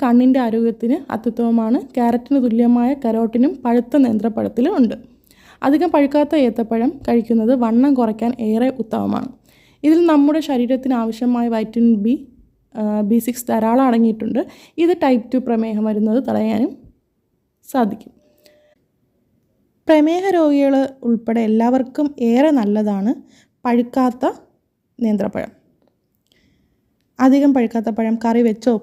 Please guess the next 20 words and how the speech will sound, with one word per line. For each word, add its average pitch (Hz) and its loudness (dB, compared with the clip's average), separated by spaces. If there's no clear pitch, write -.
പുഴുങ്ങിയോ 233 4
കഴിക്കാവുന്നതാണ്. 208 -2
ഇതിൽ 302 0
റെസിസ്റ്റൻസ് 320 -2
ചാർജിൻ്റെ 240 2
രൂപത്തിലാണ് 226 0
കാർബോഹൈഡ്രേറ്റുകൾ 226 0
അടങ്ങിയിട്ടുള്ളത്. 269 0
ഇതുകൊണ്ട് 370 0
തന്നെ 214 0
പ്രമേഹ 269 2
രോഗത്തിന് 214 -4
നമുക്ക്, 214 -4
ആ, 208 0
സുഗമമായിട്ട് 254 0
ഒരു, 226 -2
ആ, 214 -2
കൂടാനുള്ള 240 2
ചാൻസ് 202 -4
കുറയ്ക്കും. 240 0